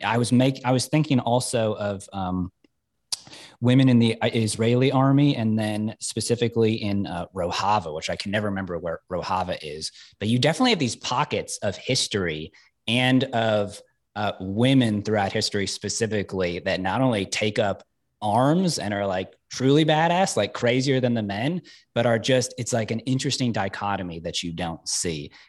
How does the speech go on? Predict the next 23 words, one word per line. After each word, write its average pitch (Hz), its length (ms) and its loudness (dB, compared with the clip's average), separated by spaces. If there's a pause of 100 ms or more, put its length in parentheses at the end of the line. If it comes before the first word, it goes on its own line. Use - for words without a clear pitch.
(100)
And 113 100 2
I 120 80 2
know 139 180 6
that 139 160 2
<laughs> 98 220 -2
your 131 260 2
N 113 140 -2
F 120 100 -2
T 123 140 -2
collection 127 420 0
is 92 140 -10
not 107 260 -8
focused 110 400 0
on 98 240 -2
violence 117 520 2
or 98 100 -2
war 113 200 2
or - 20 4
anything 151 320 2
like 156 160 -2
that. 151 180 0
It's, - 260 -8
it's - 220 -10